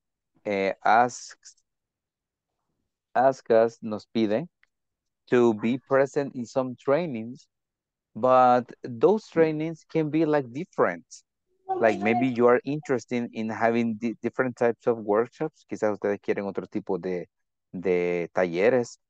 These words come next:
another types, right, of training. But, uh, from one to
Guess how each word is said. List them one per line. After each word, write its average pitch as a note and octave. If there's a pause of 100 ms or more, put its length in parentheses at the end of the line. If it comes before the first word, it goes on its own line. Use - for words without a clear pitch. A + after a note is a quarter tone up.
(140)
another G2+
types, B2+ (100)
right, G2+ (160)
of F#2+
training. A2
But, E2+ (1120)
uh, G#2+
from A#2+
one D#3
to G3